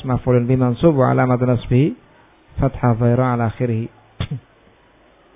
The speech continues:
Wa amalu-, wa amaluhu munawwanan aqyas.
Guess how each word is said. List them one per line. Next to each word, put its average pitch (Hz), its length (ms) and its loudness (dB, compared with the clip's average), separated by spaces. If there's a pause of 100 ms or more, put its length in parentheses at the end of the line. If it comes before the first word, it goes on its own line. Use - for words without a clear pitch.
(3000)
Wa 139 320 4
amalu-, 170 480 6
wa 160 320 6
amaluhu 165 560 6 (560)
munawwanan 156 720 2
aqyas. 151 480 4